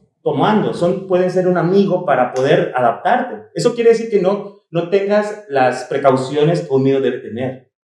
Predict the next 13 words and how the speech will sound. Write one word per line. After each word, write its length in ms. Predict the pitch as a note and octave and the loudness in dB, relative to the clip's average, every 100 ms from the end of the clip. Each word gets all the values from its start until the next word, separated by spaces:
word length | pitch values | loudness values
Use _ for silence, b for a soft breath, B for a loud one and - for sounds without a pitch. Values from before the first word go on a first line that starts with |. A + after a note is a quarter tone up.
| _ | _
sino 260 | _ B2+ C3+ | _ 0 0
es 260 | - - _ | 0 -6 _
cómo 360 | F3 F#3 F#3+ | 4 4 2
agarras 480 | D#3+ D3+ C#3+ C#3+ - | 0 0 2 0 0
a 140 | A#2 A#2 | 0 2
este 280 | B2 - C#3 | 0 -2 0
aprendizaje 1080 | B2+ A2+ - A2 G#2+ G2+ G2 - E3 D#3 | 0 -2 -6 -8 -8 -12 -8 -8 -8 -12
y 40 | A2+ | -12
lo 160 | A2 | -14
tomas 260 | A#2 A#2 A#2 | -14 -16 -18
a 60 | A2+ | -20
tu 120 | _ | _
conveniencia. 580 | G2+ F#2+ G2 G2+ G2+ | -20 -20 -20 -20 -20